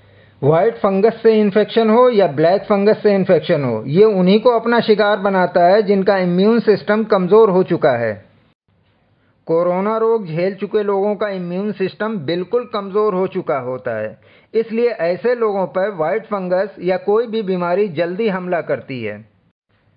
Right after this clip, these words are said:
एचआरसीटी से पता चलता है कि मरीज के फेफड़ों में कोरोना जैसे चकत्ते नज़र आते हैं,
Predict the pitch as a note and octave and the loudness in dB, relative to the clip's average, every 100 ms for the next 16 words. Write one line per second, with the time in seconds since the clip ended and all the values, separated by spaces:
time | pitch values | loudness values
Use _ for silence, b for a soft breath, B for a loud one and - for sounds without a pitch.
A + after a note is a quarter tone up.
0 | _ - F#3 F#3+ G3 G3 G3+ G3 G3 A#3 | _ -6 -4 -4 -4 -6 -4 -6 -4 -4
1 | A#3 A3+ F#3 G#3 G#3+ G#3+ G3 G3 G3 A3 | -4 -4 -4 -4 -2 -4 -4 -4 -4 -4
2 | A3 G3 E3+ F#3+ G#3+ A3 G#3 F3+ F3+ F3 | -4 -4 -2 -2 -2 -4 -4 -4 -4 -2
3 | F#3 F3 F#3 G#3+ A3 G3 F#3 F#3+ G3 A3 | -4 -2 -2 -4 -4 -2 0 0 -2 -4
4 | G#3 G3 G#3 G#3+ G3 G3+ F3+ G#3+ G#3 F#3+ | -2 -4 -4 -4 -4 -4 -4 -4 -4 -4
5 | G3 G#3+ F#3 E3 D#3 C3+ B2 | -4 -4 -6 -6 -6 -6 -8